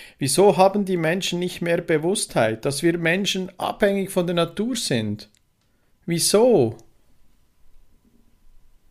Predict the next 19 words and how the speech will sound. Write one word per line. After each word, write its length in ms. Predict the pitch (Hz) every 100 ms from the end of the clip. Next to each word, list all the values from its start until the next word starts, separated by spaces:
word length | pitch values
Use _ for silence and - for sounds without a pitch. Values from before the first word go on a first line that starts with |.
| _ _ - - - - - -
Der 180 | 131 113
W 180 | 120 170
W 80 | 196
F 220 | 202 -
hat 180 | 156 -
kürzlich 420 | 170 - 190 180
veröffentlicht, 1000 | - 131 131 - 175 - 185 - - 156
wie 80 | 139
lange 320 | 127 147 151
es 240 | 143 -
dauert, 640 | 127 113 147 170 170 - -
bis 200 | 147 -
eine 380 | 147 135 131
Einwegmaske 920 | 127 120 151 147 143 135 127 135 - 151
in 180 | 139 127
der 120 | 127
Natur 520 | 117 120 127 135 139
verrottet 640 | - 123 113 104 - 123 -
ist. 440 | 110 - - -